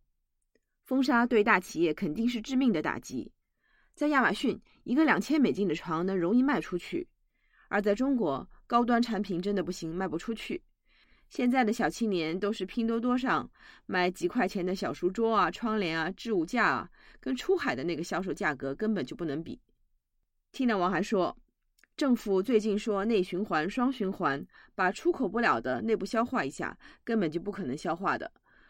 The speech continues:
我们现在消费往下走，收入往下走，即使不往下走，也没有国内的市场。电商想到的全部先是国外的市场，在国内做很难的，利润太低，只能拼伪劣产品。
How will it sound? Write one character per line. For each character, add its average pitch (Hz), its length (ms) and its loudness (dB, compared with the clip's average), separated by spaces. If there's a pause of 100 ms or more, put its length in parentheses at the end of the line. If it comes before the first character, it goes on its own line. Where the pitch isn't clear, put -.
(140)
我 190 120 0
们 214 80 4
现 233 160 2
在 208 140 2
消 240 180 2
费 247 180 0
往 160 140 0
下 175 220 -4
走， 151 300 -8
收 254 200 -2
入 240 140 4
往 143 120 0
下 156 200 -4
走， - 240 -8 (480)
即 277 100 0
使 247 160 0
不 277 120 -2
往 190 120 4
下 196 220 0
走， 151 260 -4 (100)
也 180 100 -4
没 170 100 2
有 170 120 2
国 160 180 -2
内 165 120 0
的 143 120 -2
市 - 160 -8
场。 180 280 -10 (320)
电 269 160 2
商 330 180 4
想 196 220 0
到 170 140 2
的 147 80 0
全 185 200 -6
部 208 120 -4
先 220 180 -2
是 214 140 -2
国 151 200 -2
外 240 140 6
的 180 120 2
市 175 180 -8
场， 190 180 -10 (680)
在 208 200 2
国 190 200 0
内 226 100 4
做 214 160 2
很 180 160 -4
难 143 180 -2
的， 143 140 -2
利 220 120 -2
润 220 160 2
太 240 160 -2
低， 214 280 -6 (260)
只 180 140 -4
能 175 160 0
拼 220 260 -2
伪 151 140 -2
劣 175 160 -2
产 170 180 -6
品。 - 240 -10